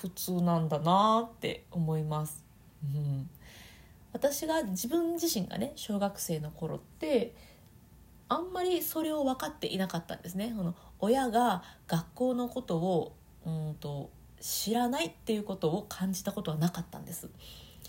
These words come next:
うん、知ってるだろうって思ってたわけでもないんですけど、まあ、うん、そんなことに気も留めなかったっていうかね、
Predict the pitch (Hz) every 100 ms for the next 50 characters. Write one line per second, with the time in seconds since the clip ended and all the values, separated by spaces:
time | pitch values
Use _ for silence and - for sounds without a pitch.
0 | - - 233 226 233 - 247 - - 403
1 | 403 302 330 - 226 247 339 233 202 185
2 | 185 170 180 196 160 - 165 196 208 208
3 | - 226 - 254 254 359 370 370 370 277
4 | 196 165 - 226 226 233 220 220 214 196
5 | 196 - 156 - - 180